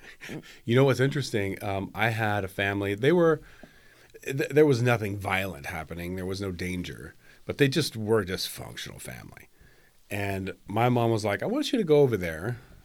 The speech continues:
and hang out with them." Because th-, there, it was like a dinner party or something, right? Like, "I want you to go,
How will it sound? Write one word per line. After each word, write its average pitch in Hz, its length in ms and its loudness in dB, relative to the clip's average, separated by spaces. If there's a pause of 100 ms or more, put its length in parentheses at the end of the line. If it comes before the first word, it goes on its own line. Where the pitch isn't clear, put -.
(120)
and 110 140 -2
hang 135 180 4
out 110 120 0
with 90 160 -10
them." - 240 -18 (280)
Because 104 300 -8
th-, 90 100 -12 (240)
there, 127 300 0
it 135 100 -2
was 131 120 2
like 127 100 2
a 117 40 0
dinner 107 220 2
party 87 300 -4
or 87 80 -6
something, 85 320 -10
right? 82 260 -10
Like, 76 220 -14 (500)
"I 113 60 -6
want 127 280 0
you 185 60 -2
to 160 80 2
go, 80 380 -2